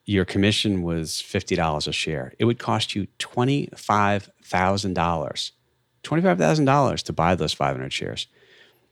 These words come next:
Uh, f-, sorry, five hundred companies. Uh, and if it was a hundred dollars,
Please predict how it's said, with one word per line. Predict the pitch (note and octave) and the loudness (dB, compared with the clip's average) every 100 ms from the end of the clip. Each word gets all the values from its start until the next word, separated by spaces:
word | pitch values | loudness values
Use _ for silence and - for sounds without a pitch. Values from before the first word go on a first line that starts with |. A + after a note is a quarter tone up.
| _ _ _ | _ _ _
Uh, | - | -12
f-, | - - - | -8 -6 2
sorry, | A2+ D2+ | 4 4
five | - G2 | 4 4
hundred | F#2 D#2+ | 4 0
companies. | - D#2 C#2 C#2 - - _ _ _ _ _ _ _ | -2 -6 -6 -8 -10 -12 _ _ _ _ _ _ _
Uh, | - - | -10 2
and | C3 | 4
if | C3 | 6
it | C#3 | 6
was | B2 | 6
a | G#2 | 4
hundred | - C3+ F3+ | 2 2 4
dollars, | G#2 D#2 D2+ D2+ - - | 4 4 2 0 -2 -4